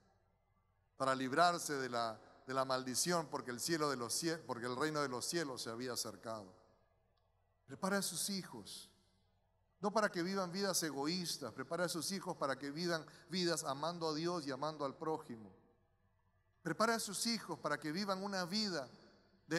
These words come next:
entrega por las cosas del reino de Dios, por los intereses del reino de Dios, indistintamente si son ingenieros, químicos, mecánicos, arquitectos, ah,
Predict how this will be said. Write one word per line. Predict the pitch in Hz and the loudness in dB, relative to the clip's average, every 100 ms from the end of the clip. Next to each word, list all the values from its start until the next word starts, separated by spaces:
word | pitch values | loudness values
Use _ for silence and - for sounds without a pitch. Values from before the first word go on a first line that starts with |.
| 170 | 0
entrega | 160 143 196 214 202 165 | -4 -4 0 2 4 2
por | 156 147 | 2 -2
las | 143 139 - | 2 0 0
cosas | 208 190 180 | 0 2 2
del | 151 143 | 0 -2
reino | 139 165 190 196 180 139 | -2 0 0 0 -2 -2
de | 131 | 0
Dios, | 131 131 123 | 0 0 -2
por | - 139 | -4 -4
los | 139 | -4
intereses | 151 143 151 190 190 165 | -6 -2 0 2 0 0
del | 156 143 | -2 -2
reino | 147 175 190 180 | -2 -2 -2 -2
de | 147 131 | -2 0
Dios, | 131 117 113 - - - | -2 -2 -6 -14 -14 -2
indistintamente | 214 208 - 262 247 214 240 226 190 | 0 2 2 2 4 4 4 2 0
si | 160 | 0
son | 185 202 | 0 0
ingenieros, | 202 165 151 196 196 165 | 0 -2 0 2 2 0
químicos, | 202 208 202 170 160 120 - - | -2 -2 0 0 0 0 -10 -6
mecánicos, | 147 - 196 202 165 156 139 | -2 4 4 4 -2 -2 0
arquitectos, | 139 - 139 - 214 208 185 160 | 0 -2 -6 4 4 4 -2 -2
ah, | 123 | 2